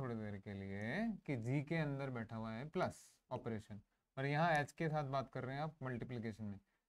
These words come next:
तो अब एच जी का subgroup नहीं हो सकता। क्या कह रहे हैं sir? मैं ये कह रहा हूँ कि subgroup और ग्रुप का operation should be same, है ना? तो H is itself a group लिखने से नहीं होगा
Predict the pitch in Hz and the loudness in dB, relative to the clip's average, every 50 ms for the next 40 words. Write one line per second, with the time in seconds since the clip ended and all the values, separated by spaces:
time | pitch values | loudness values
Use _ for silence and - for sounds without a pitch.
0 | _ _ - 160 - - 147 156 175 170 180 156 - - 151 151 156 156 165 147 | _ _ -6 -6 -6 0 2 2 4 4 0 -2 -2 -2 0 0 2 2 0 0
1 | 127 131 135 135 127 - 151 151 131 151 131 123 120 135 139 127 139 131 127 131 | 2 2 0 0 0 0 -2 -2 -2 -4 -6 -4 -4 -4 -4 -4 -4 -6 -4 -4
2 | 127 123 120 117 - 110 - _ - 135 - - - - 135 131 131 120 135 131 | -4 -4 -6 -8 -10 -12 -14 _ -16 -16 -16 -18 -8 -2 0 0 0 0 0 -2
3 | 131 131 135 131 127 143 156 156 147 135 127 120 120 110 110 107 104 104 104 104 | -2 -2 -4 -6 -6 -8 -10 -8 -8 -6 -4 -4 -4 -4 -4 -6 -6 -6 -8 -8
4 | 117 139 175 190 185 165 - 151 131 - - 120 113 110 110 120 135 143 139 147 | -8 -8 -8 -8 -10 -8 -8 -10 -10 -6 -6 -4 -4 -4 -4 -4 -4 -4 -4 -4
5 | 135 127 113 117 120 120 - - 147 - - - 123 117 120 143 131 135 135 135 | -4 -4 -4 -6 -6 -8 -6 -6 -6 -6 -4 -6 -6 -4 -2 -2 -2 0 0 -2
6 | 139 139 127 135 120 113 113 120 117 113 110 101 95 - _ _ _ _ _ _ | -4 -4 -6 -6 -6 -4 -4 -4 -4 -4 -6 -8 -8 -12 _ _ _ _ _ _
7 | _ 117 120 151 185 170 - _ _ _ _ _ _ _ _ _ _ _ - - | _ -6 -6 -6 -6 -8 -12 _ _ _ _ _ _ _ _ _ _ _ -6 2
8 | - 147 139 131 165 165 156 151 139 - - 151 147 147 143 160 151 135 139 151 | 4 4 4 6 4 6 6 6 6 4 0 -2 -2 0 0 0 0 2 2 0
9 | 139 139 151 139 131 139 143 135 131 147 143 139 135 131 127 123 135 190 | 0 0 0 0 0 0 -2 0 0 0 -2 -2 -2 -4 -4 -4 -6 -6